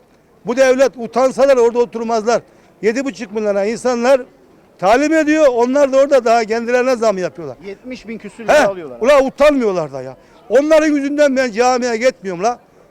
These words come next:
Speaker 1: La ya kardeş, şu çocuklar da büyüdüm bahçelerin. Onun cenaze namazına namusuma gitmem. Hangi ülkücü varsa gelsin benden karşısın.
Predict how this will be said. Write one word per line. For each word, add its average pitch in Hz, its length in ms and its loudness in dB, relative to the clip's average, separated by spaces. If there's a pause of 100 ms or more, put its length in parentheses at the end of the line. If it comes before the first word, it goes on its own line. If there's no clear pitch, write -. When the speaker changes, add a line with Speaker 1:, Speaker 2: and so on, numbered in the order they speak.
(200)
Speaker 1:
La 190 80 0
ya 240 200 2
kardeş, 254 320 0
şu 220 140 -12
çocuklar 262 520 0
da 277 160 0
büyüdüm 254 380 -8
bahçelerin. 247 580 -2
Onun 254 260 0
cenaze 285 480 4
namazına 285 440 4
namusuma 262 460 0
gitmem. 170 380 -6 (480)
Hangi 320 240 0
ülkücü 277 400 -6
varsa 277 260 2
gelsin 247 400 -2
benden 233 300 -4
karşısın. - 460 -4